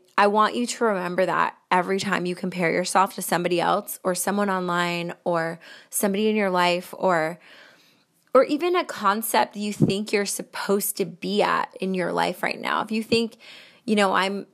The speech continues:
I'm whatever age I am and I should be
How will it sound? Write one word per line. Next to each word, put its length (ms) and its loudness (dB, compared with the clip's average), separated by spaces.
I'm 200 4
whatever 460 4
age 400 0
I 140 0
am 480 -2
and 220 2
I 180 2
should 320 -4
be 480 0